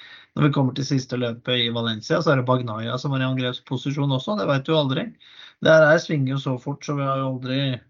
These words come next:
vi kan tro noe kommer til å gå den ene eller andre veien, men det, vi har jo sett i løpet av sesongen, det gjør jo ikke det. Det snur jo så fort, og særlig når det er så jevnt da mellom førerne.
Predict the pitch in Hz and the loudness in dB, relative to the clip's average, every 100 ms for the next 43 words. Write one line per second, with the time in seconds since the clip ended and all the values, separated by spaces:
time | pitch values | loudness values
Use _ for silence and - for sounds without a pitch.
0 | _ _ - _ _ 139 151 160 139 147 | _ _ -20 _ _ 0 4 2 4 4
1 | 156 165 143 135 143 147 147 135 120 131 | 6 6 4 4 4 2 0 -2 0 -2
2 | 135 131 135 127 120 123 123 120 120 139 | 0 2 2 2 0 -2 -2 2 2 2
3 | 139 131 131 127 123 123 127 117 113 117 | 2 2 2 2 0 2 2 2 -2 -6
4 | - - _ - 127 120 127 139 127 123 | -8 -20 _ -2 0 0 -2 -4 -6 -6
5 | 123 120 110 110 131 127 131 - 120 127 | -4 -4 -4 -6 -4 -2 -2 0 0 -2
6 | 127 123 120 117 135 - 143 131 120 120 | -2 -4 -4 -2 -4 -4 -4 0 0 0
7 | 127 117 120 117 123 - 131 117 117 120 | -2 -2 -4 -8 -10 -8 -8 -6 -8 -6
8 | 127 113 113 | -4 -4 -8